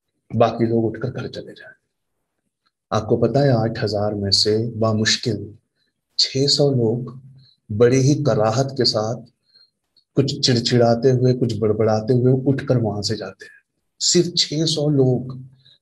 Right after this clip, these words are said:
बाकी जितने वहां बैठे हैं, आठ हजार माइनस सिक्स हंड्रेड, उन सबके परसेंटेज नाइंटी एट परसेंट के आसपास है।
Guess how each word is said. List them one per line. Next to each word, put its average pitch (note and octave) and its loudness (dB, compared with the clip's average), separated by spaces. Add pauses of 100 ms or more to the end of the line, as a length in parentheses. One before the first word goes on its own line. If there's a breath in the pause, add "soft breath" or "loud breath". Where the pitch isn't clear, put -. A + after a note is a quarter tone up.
बाकी B2 2
जितने D3+ 4
वहां D3+ 4
बैठे B2 2
हैं, B2 2
आठ A#2+ 0
हजार B2 2
माइनस A#2 2
सिक्स A#2 -2
हंड्रेड, G#2 -4 (200 loud breath)
उन C#3 6
सबके C3 0
परसेंटेज A#2+ -2 (260 loud breath)
नाइंटी B2 2
एट C#3 2
परसेंट C3 2
के C3 0
आसपास G2+ -2
है। - -20